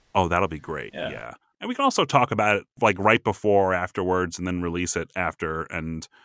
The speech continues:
Speaker 1: and talk about, you know, how we planned it and what you wanted to go for and then what actually happened when we actually ended up <laughs> doing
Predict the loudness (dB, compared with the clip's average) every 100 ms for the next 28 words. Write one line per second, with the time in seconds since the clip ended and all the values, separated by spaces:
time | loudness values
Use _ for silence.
0 | _ _ _ -8 -2 -2 0 -2 -2 -4
1 | -4 -2 -2 -6 -8 -2 0 0 -2 0
2 | 0 0 -2 -4 -6 -6 -6 -8 -10 -18
3 | _ _ -6 -4 -2 0 2 2 0 -4
4 | 0 0 0 0 2 2 2 -2 -4 -4
5 | -2 -2 -4 -8 -10 0 2 4 4 2
6 | 2 0 0 0 0 0 -2 0 -2 0
7 | -2 -2 0 2 4 2